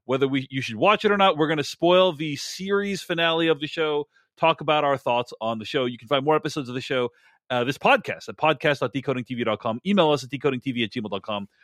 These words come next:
We're on YouTube. We're on TikTok. We're on Instagram. Uh, we're on Threads. We're posting clips every week at Decoding T V. Now, uh, I do wanna say, Patrick Klepek, uh, you know, Patrick Klepek and I have relaunched Decoding T V as a weekly show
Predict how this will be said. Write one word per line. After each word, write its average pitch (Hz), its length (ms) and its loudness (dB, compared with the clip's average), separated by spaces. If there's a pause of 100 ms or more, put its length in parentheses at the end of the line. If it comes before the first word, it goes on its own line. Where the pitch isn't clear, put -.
(100)
We're 294 160 8
on 262 140 8
YouTube. 135 440 0
We're 254 180 6
on 220 280 4
TikTok. - 480 0
We're 214 140 8
on 226 120 6
Instagram. 165 580 0 (360)
Uh, 151 180 6
we're 247 120 10
on 226 140 6
Threads. 151 320 4
We're 190 100 4
posting 170 340 2
clips - 260 2
every 139 200 2
week 120 340 -2
at 131 180 0 (120)
Decoding 110 460 -4
T 104 100 -16
V. 82 220 -16
Now, 120 360 0 (920)
uh, 120 340 0
I 160 100 4
do 196 100 2
wanna 269 160 4
say, 190 160 2
Patrick 156 280 -2
Klepek, 120 340 -2 (1500)
uh, 143 220 -2
you 165 160 -4
know, 147 260 2 (320)
Patrick 214 260 0
Klepek 170 200 2
and 151 100 2
I 143 120 6
have 127 120 -2 (100)
relaunched 143 680 0
Decoding 131 400 0
T 127 120 -4
V 117 220 2
as 107 240 2
a 104 140 0
weekly 117 340 -2
show 110 520 2